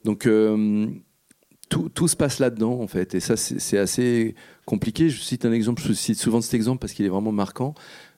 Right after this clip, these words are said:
Je me rappelle de, de Kelly Reilly dans la fin des Poupées Russes. Euh, on est à la gare, euh, à Londres et elle attend Romain Duris et c'est un peu le moment où elle attend. On sait qu'ils sont amoureux les deux et donc, euh,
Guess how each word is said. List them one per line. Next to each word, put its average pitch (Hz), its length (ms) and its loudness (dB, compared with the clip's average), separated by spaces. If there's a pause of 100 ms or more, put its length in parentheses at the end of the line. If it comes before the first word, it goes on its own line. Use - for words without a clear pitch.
(220)
Je 110 100 -10
me 107 60 0
rappelle 117 260 -2
de, 107 220 4
de 98 160 -2
Kelly 120 280 0
Reilly 113 420 4
dans 101 140 2
la 90 140 2
fin 117 460 0
des 92 240 2
Poupées 107 280 -2
Russes. 127 380 -2 (460)
Euh, 98 260 2
on 104 180 0
est 113 200 4
à 107 80 2
la 98 180 2
gare, 98 400 0
euh, 87 640 2
à - 20 2
Londres 110 400 0 (500)
et 107 180 2
elle 104 140 4
attend 120 400 0
Romain 107 280 2
Duris 104 420 2
et 95 140 4
c'est 98 140 0
un 95 120 2
peu 117 220 0
le 113 80 2
moment 95 340 2
où 104 80 2
elle 90 80 2
attend. 92 440 -2
On 87 40 0
sait 95 180 -6
qu'ils - 140 -10
sont - 140 -4
amoureux 90 320 2
les 90 120 2
deux 92 240 2
et 101 60 2
donc, 87 280 -4
euh, 76 120 0